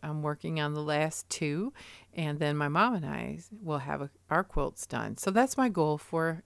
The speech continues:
April, is to get those done. I don't have any more customer quilts right now, and I'm just gonna take some time for April's challenge. I've been thinking about that, and I'll talk more about that at the end. The other thing is, if you haven't noticed, I probably am an A D H D poster child.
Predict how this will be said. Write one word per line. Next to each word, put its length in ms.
April, 420
is 160
to 80
get 200
those 300
done. 360
I 60
don't 400
have 220
any 100
more 180
customer 460
quilts 380
right 180
now, 300
and 200
I'm 140
just 240
gonna 160
take 260
some 180
time 300
for 220
April's 540
challenge. 720
I've 100
been 200
thinking 400
about 340
that, 280
and 120
I'll 80
talk 320
more 140
about 320
that 200
at 180
the 160
end. 300
The 80
other 160
thing 200
is, 140
if 120
you 60
haven't 400
noticed, 540
I 180
probably 680
am 280
an 180
A 220
D 160
H 220
D 100
poster 420
child. 460